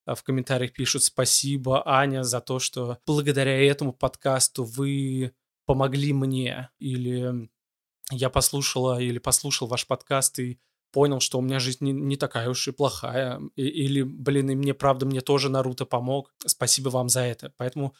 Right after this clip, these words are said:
а, Анин подкаст, э, вставал там н-, в какие-то подборки, и в журнал "Аэрофлот", по-моему. Это, это круто, это круто, конечно. Это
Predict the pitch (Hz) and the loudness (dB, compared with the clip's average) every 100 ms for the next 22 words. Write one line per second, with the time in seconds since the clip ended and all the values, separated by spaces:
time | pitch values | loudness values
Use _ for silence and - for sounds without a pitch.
0 | _ _ - 120 120 - 131 127 110 127 | _ _ -12 -6 -4 0 0 0 -2 -4
1 | - 123 123 - - 127 123 123 131 247 | -2 -4 0 -2 -2 -2 -2 -2 -4 -4
2 | - - 131 123 123 123 113 123 113 113 | -2 0 0 0 -2 -4 -8 -12 -12 -12
3 | 127 127 139 - 131 - - - 110 110 | -10 -8 -8 -6 -6 -4 -6 -4 -8 -4
4 | 151 190 170 - 139 127 123 120 117 117 | 0 0 -2 -6 -8 -6 -8 -8 -10 -14
5 | _ - 117 123 120 123 123 123 120 - | _ -10 -6 -6 -4 -2 -2 -4 -6 -2
6 | 139 190 - 139 135 135 123 123 _ _ | 2 2 2 0 2 -2 -2 -6 _ _
7 | - - 160 151 202 262 208 135 - - | 0 4 4 4 2 2 2 -4 -4 -8
8 | 127 - 175 - - 127 127 - 113 120 | -6 -4 -6 -6 -4 -2 -2 -4 -8 -2
9 | 151 135 139 | -2 2 0